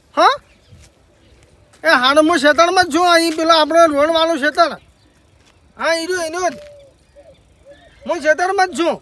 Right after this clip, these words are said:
એ આવો તાર હેડો. નો મેલ પડી ગયો. આવી જ છે. કોમ થઈ ગયું છે, હારજો.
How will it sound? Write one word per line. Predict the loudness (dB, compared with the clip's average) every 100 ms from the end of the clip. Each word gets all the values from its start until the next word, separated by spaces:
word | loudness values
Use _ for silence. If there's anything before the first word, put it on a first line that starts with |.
| _ _ _ -20 -6
એ | -2
આવો | 0 0 0
તાર | 0 -2
હેડો. | -6 -8 -14 -20 _ _ _ -20 -20 -20 _ -20 -20 -20 -20 -20 -20 -20 -20 _ -14
નો | -8 -6
મેલ | -2 -2
પડી | -2 -10 -12
ગયો. | -18 -20 -20 _ _ -20 _ _ -20 -20 -20 -20 -20 -20 -20 -20 -20 -16 -8
આવી | -6 -6
જ | -10
છે. | -14 -16 -20 -20 -18 -8
કોમ | -6 -6
થઈ | -8
ગયું | -10 -12
છે, | -12
હારજો. | -12 -12